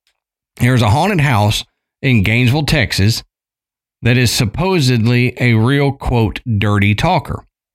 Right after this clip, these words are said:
So, uh, it says, "They're sexual,"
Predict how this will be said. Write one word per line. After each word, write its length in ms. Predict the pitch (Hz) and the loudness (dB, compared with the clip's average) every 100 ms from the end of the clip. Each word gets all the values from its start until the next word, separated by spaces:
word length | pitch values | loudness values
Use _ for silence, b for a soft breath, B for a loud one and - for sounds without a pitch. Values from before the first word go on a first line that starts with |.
| _ _ _ _ _ _ _ _ _ _ _ | _ _ _ _ _ _ _ _ _ _ _
So, 500 | - 139 135 123 - _ _ _ _ _ _ _ - | -2 0 2 0 -4 _ _ _ _ _ _ _ -6
uh, 180 | 120 117 | -4 -2
it 140 | 120 | -2
says, 240 | 107 127 110 - | 0 -2 -2 -4
"They're 260 | 110 117 | -2 0
sexual," 800 | 110 - 226 - - 110 82 - | 0 -2 -2 -2 0 0 0 -4